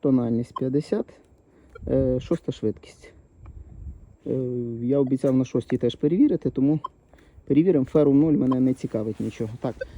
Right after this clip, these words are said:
ще раз пройдемося ось до цієї цілі. Кощій проскакувало, але не показувало, що.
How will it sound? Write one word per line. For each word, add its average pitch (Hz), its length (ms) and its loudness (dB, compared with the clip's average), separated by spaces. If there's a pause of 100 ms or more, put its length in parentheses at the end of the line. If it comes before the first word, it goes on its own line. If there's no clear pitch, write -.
(120)
ще - 160 4
раз 139 140 2
пройдемося 135 540 0
ось 139 160 0
до 131 140 0
цієї 131 280 2
цілі. 117 320 0
Кощій 127 380 -2
проскакувало, 127 880 -2
але 127 160 0
не 127 80 0
показувало, 123 600 -4
що. 156 200 0